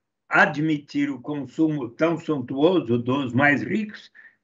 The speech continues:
nós precisamos antes assegurar a sobrevivência de toda a humanidade. Estou em palestra, liga daqui uma hora. Podemos seguir mais adiante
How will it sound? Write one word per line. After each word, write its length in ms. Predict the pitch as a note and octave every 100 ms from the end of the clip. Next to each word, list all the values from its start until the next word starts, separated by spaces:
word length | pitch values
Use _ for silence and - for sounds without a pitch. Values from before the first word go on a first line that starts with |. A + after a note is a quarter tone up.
| _ _
nós 340 | A#2 C3 D#3 D3+
precisamos 880 | F3 D3+ F#3 D3 A#2 C#3 D3+ B2
antes 280 | C#3+ E3+ -
assegurar 880 | D#3 C#3 - D3+ B2+ C3 C#3+ D#3 C#3+
a 180 | C#3 B2+
sobrevivência 1160 | - C#3 C3+ C3+ C3+ C3 C3 D3 C#3+ - D3+
de 120 | D3 C3+
toda 380 | - C#3 D3+
a 60 | C#3+
humanidade. 600 | B2 D#3 C#3+ C3 D#3+ D3
Estou 340 | F#2+ - - C#3
em 80 |
palestra, 580 | C3 D#3 C#3 C3+ A2+ A2
liga 300 | G#2+ B2 C#3+
daqui 240 | C3+ C3+ D3+
uma 180 | D3 C3
hora. 300 | C3 - - - - - - _ _ _ _ _ _ _ _ _
Podemos 520 | - C3+ D3+ G#3 G#3
seguir 400 | - F3 B2+ D#3+
mais 360 | C#3+ D3 - B2
adiante 640 | C#3 A2 C3+ E3 E3 -